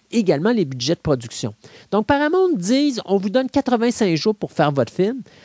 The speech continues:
Euh, <clears throat> Lucas et, euh, Spielberg regardent Darabont puis disent, « Es-tu capable de nous serrer à vis pour qu'on fasse ça en soixante-treize jours ? Puis on va se garder une dizaine de jours d'espère au cas qu'il arrivera un problème. »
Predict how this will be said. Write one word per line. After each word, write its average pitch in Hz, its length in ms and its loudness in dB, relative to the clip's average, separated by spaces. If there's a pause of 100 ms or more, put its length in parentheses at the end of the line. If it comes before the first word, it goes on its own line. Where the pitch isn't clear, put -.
(220)
Euh, 143 300 4 (140)
<clears throat> - 120 -20
Lucas 185 800 2
et, 208 400 2
euh, 143 60 0
Spielberg 185 560 0
regardent 175 340 2
Darabont 160 520 2
puis 151 140 -4
disent, « 170 380 -2
Es-tu - 240 -6
capable 214 480 0
de 165 100 2
nous 156 280 -2
serrer 185 340 2
à 196 140 4
vis 202 180 0
pour - 160 -4
qu'on 156 140 2
fasse 131 220 0
ça 226 100 -2
en 208 60 0
soixante-treize 151 760 0
jours ? 208 280 0
Puis 175 100 2
on 156 40 0
va 170 120 2
se 170 60 -2
garder 190 260 0
une 311 100 0
dizaine 220 280 0
de 185 120 2
jours 208 240 0
d'espère 202 460 0
au 160 80 4
cas 240 120 0
qu'il 208 140 0
arrivera 147 260 0
un 202 60 2
problème. » 143 440 2